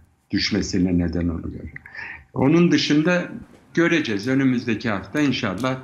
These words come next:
işte alınan kısıtlamaların etkisi de daha da az-, azalabilir. Çünkü alınan hiçbir önlem boşa gitmez.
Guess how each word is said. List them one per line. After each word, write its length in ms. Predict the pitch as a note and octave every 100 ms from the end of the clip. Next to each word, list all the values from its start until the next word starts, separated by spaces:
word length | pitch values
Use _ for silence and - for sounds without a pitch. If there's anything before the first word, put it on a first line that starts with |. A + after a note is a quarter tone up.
| -
işte 240 | - - A#2+
alınan 360 | A#2 A#2+ A2
kısıtlamaların 800 | - - - - A2+ A2 A2+ G#2+
etkisi 440 | G#2+ G2+ F2+ A2 G#2+
de 220 | C3+ C3
daha 240 | A#2 B2
da 280 | G2 F2+ - - _ - - -
az-, 200 | A#2 A#2+
azalabilir. 1300 | A#2 A#2 A2 A2 A#2 - - A2 A2 G2 E2+ A2+ -
Çünkü 520 | - C3 B2 C3+ B2 - - - - - -
alınan 400 | B2 C3+ C#3 C3+
hiçbir 320 | D#3+ - D3+
önlem 440 | C3+ C3+ C#3 C#3+ A#2+ - - - A2+
boşa 280 | B2+ - A#2+
gitmez. 720 | A2 - - E2 D#2 -